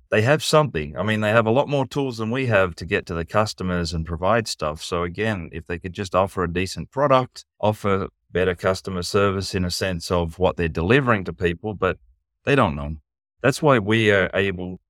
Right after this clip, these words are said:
and why we are going to survive in this industry is because we just do it differently. And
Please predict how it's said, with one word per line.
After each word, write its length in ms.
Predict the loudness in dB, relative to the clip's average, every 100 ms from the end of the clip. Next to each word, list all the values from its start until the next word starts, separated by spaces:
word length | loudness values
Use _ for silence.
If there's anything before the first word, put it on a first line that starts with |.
| -8
and 160 | -2
why 160 | 2 2
we 220 | 4 2
are 60 | 2
going 260 | 0 0
to 140 | -4 -8
survive 460 | -6 0 2 2
in 140 | 2 0
this 180 | 0 0
industry 540 | 2 2 -2 -2 -2
is 100 | -4
because 880 | -8 -8 0 2 2 -2 -10 -14 -18 _ _ -6
we 80 |
just 180 | -4 0
do 160 | 2 2
it 100 | 2
differently. 600 | -2 -2 -4 -2 -2 -2
And 320 | -2 -2 -2